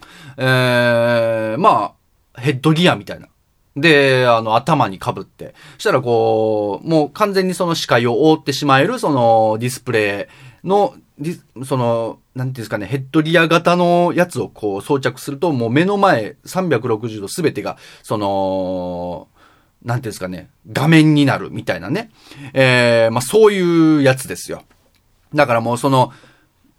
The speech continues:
もう外界からのその情報一切絶ってですね、もうヘッ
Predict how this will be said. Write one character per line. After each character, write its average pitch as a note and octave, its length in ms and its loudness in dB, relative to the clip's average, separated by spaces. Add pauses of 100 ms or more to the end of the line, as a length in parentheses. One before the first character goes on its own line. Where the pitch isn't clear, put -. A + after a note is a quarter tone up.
(560)
も A3+ 360 -2 (120)
う B2+ 220 -10
外 D#3+ 280 2
界 G3 280 0
か - 160 -2
ら F#3 120 4
の G2 320 -6 (100)
そ B2 140 -10
の F2+ 280 -10 (120)
情 B2 260 2
報 B2 200 -2
一 D#3+ 100 0
切 - 200 -4
絶 G2+ 180 -6
っ - 40 -10
て - 260 -14
で E2+ 100 -10
す - 140 -16
ね、 G2 200 -10
も B2 180 -2
う - 40 2
ヘ D3+ 100 -2
ッ D#3+ 80 -6